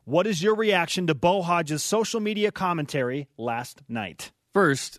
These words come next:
Speaker 2: the tone and the words are perfect. It's a fantastic response. Because at this point in fall camp, things can get a little stale. But guess what? I think this becomes a rallying point for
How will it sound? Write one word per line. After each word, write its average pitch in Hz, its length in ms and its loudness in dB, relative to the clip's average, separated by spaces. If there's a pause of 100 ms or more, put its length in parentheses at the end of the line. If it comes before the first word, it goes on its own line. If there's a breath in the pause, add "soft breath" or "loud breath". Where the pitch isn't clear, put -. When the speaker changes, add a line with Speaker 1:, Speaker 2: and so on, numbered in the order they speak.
Speaker 2:
the 127 160 0
tone 151 720 0
and 120 420 -2
the 107 80 -2
words 110 480 0
are 98 60 -6
perfect. 85 460 -6 (120)
It's - 300 -10
a 117 100 -2
fantastic 117 560 0
response. - 500 -14 (500 soft breath)
Because 151 340 4
at 143 160 0
this 254 180 0
point 147 460 0
in 127 100 -4
fall 139 240 0
camp, 127 440 -4
things 214 320 -4
can 170 120 -2
get 143 140 0
a 139 40 0
little 123 220 -2
stale. 92 460 -4
But - 160 -2
guess 214 240 4
what? 113 200 -2 (300 soft breath)
I 294 140 6
think 254 300 -4
this 214 180 0
becomes 147 480 -2
a 107 100 -4
rallying 117 560 0
point 90 520 -10 (460 soft breath)
for 131 640 0